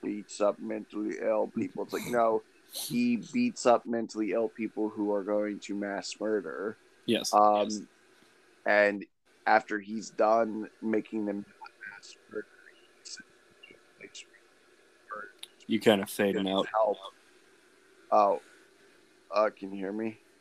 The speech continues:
Speaker 2: Yeah, I don't know what's going on. It just occasionally does it.
Speaker 1: Uh, I mean, it's just the internet out here fucking sucks again. It's, like, negative fourteen out. Um,
Speaker 2: Hmm.
Speaker 1: but,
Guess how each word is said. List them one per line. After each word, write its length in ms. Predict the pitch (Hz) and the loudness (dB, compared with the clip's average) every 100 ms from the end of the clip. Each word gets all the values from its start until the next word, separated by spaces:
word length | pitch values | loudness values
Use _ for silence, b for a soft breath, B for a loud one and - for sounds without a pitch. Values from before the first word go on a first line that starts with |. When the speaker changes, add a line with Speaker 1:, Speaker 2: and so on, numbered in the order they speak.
| _ - | _ 6
Speaker 2:
Yeah, 340 | 127 107 98 - | 10 10 8 4
I 100 | 127 | 6
don't 140 | 143 | 10
know 100 | 123 | 10
what's 220 | 117 117 | 10 8
going 220 | - 107 | 4 4
on. 180 | 107 101 | 4 2
It 80 | 101 | -2
just 160 | 110 - | -6 -12
occasionally 500 | - 104 104 107 98 | -6 -6 -2 -2 0
does 180 | 98 | 0
it. 120 | 98 - _ _ _ _ _ _ - | 0 -6 _ _ _ _ _ _ 2
Speaker 1:
Uh, 300 | 110 104 101 - - | 6 6 4 0 2
I 100 | 117 | 2
mean, 240 | 113 104 | 0 -4
it's 180 | 107 - | -6 -6
just 340 | 95 87 - - | -8 -8 -10 -12
the 100 | 95 | -12
internet 400 | 87 82 80 85 | -12 -10 -10 -8
out 160 | 85 82 | -8 -8
here 260 | - 82 92 | -10 -12 -10
fucking 280 | - - - - | -12 -12 -18 -8
sucks 280 | 82 87 | -8 -8
again. 220 | 85 95 92 | -10 -10 -10
It's, 160 | 87 | -10
like, 80 | 76 | -12
negative 320 | 78 95 92 - | -10 -10 -10 -14
fourteen 480 | - 73 - 82 | -14 -14 -14 -14
out. 260 | 80 82 90 - - | -10 -8 -8 -12 -2
Um, 380 | 101 104 104 - _ _ _ | 0 0 -2 -12 _ _ _
Speaker 2:
Hmm. 60 | - | 2
Speaker 1:
but, 240 | 107 104 | 4 4